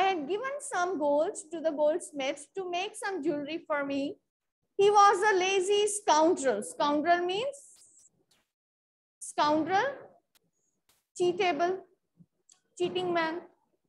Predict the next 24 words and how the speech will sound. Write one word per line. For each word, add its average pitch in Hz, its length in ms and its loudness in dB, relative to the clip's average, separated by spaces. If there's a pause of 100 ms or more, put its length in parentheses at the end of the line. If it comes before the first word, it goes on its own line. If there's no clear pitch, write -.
(1300)
Scoundrel. 359 880 6 (360)
And 403 280 6 (140)
he 427 220 6
made 440 200 0
so 427 280 4 (240)
many 349 280 4
excuses, 330 800 4 (360)
said 339 380 6
he 392 180 6
would 349 280 2
give 339 180 0
it 370 200 -4
now 269 360 4
and 320 180 0
he 339 140 2
would 311 260 -4
give 311 160 -8
it 294 180 -6
then, 302 300 4 (440)
and 480 140 0
so 440 160 4
on 392 280 8
all 277 260 6
day. 220 300 -2